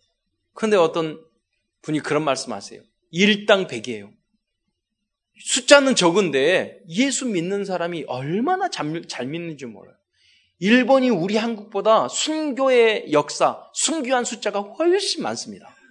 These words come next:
많아요, 여러분. 주님을 위해서 우리가 결론 내면 하나님이 그 나라와 민족을 복줄 줄 믿으시기 바랍니다.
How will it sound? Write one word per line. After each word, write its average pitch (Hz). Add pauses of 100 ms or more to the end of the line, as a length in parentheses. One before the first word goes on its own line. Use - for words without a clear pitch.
(300)
많아요, 151 (320)
여러분. 104 (1160)
주님을 190
위해서 139
우리가 127
결론 120
내면 104 (400)
하나님이 139
그 -
나라와 127
민족을 120
복줄 123
줄 190
믿으시기 123
바랍니다. 185